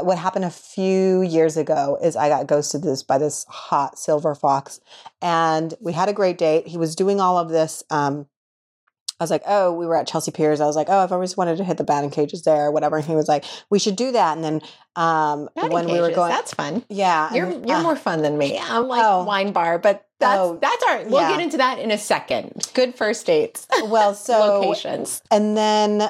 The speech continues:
Speaker 1: um, we went by sushi bar, by his house, and he was like, "Oh, it's great sushi. We should, we should go there." He kept doing this, "We should, like, we should, the next dates and everything." And then he texted me, uh,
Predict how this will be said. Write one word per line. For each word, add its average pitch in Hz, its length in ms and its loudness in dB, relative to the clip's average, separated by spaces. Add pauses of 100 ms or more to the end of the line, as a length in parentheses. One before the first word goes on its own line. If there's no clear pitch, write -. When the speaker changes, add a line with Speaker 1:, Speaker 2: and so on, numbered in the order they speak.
Speaker 1:
um, 175 600 2
we 180 160 2
went 170 260 0
by 165 140 2
sushi 208 340 -4
bar, 185 440 2
by 170 180 0
his 165 200 -4
house, 190 460 0
and 175 140 -6
he 170 100 0
was 165 160 0
like, 151 200 2 (340)
"Oh, 208 180 4
it's 160 160 -2
great 180 340 0
sushi. 175 400 0
We 175 120 4
should, 180 260 -6 (160)
we 190 100 4
should 185 220 -4
go 165 180 2
there." 151 220 2
He 196 140 -2
kept 240 180 -2
doing 240 160 2
this, 180 180 0
"We 185 200 2
should, 165 480 0
like, 143 260 -2
we 165 140 2
should, 160 300 0
the 147 60 0
next 156 340 -2
dates 147 340 2
and 147 100 -2
everything." 139 360 -2 (520)
And 214 260 2
then 208 320 2
he 190 160 0
texted 156 320 -2
me, 147 480 2 (120)
uh, 139 300 0